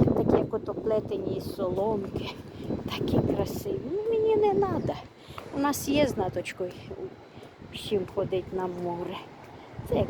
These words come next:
люди, ото, знаєте, беруть путівки та їдуть, ото, може, в Іспанію, в Грецію. Та ото там,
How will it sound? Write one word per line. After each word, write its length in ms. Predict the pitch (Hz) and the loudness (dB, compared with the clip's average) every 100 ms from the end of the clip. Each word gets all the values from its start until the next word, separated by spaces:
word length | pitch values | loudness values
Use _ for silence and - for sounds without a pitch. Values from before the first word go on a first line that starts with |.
| - | 2
люди, 240 | 190 175 170 | 2 4 2
ото, 220 | - - | 2 0
знаєте, 420 | - 180 - 175 - | 2 -2 -2 -4 -2
беруть 360 | 175 170 - - | -2 -2 -6 -4
путівки 800 | - - 247 381 - - 214 - - - - - - - | -2 2 2 2 -4 -4 2 4 4 4 4 4 0 -6
та 100 | 185 | -6
їдуть, 480 | 170 170 170 165 - | -2 -2 -4 -4 -6
ото, 240 | 165 - 156 | -6 -4 -6
може, 200 | 160 156 | -6 -4
в 140 | 160 156 | -2 -2
Іспанію, 840 | - - - 185 233 220 208 196 - 160 156 | -6 -6 -4 -2 0 2 4 4 2 0 0
в 40 | - | 2
Грецію. 760 | - 196 208 - - - - - - - - - - - | 4 2 4 4 4 4 2 0 -2 -6 -8 -8 -12 -10
Та 80 | 160 | -8
ото 340 | 151 - 151 - | -6 -4 -4 -2
там, 140 | 139 | -2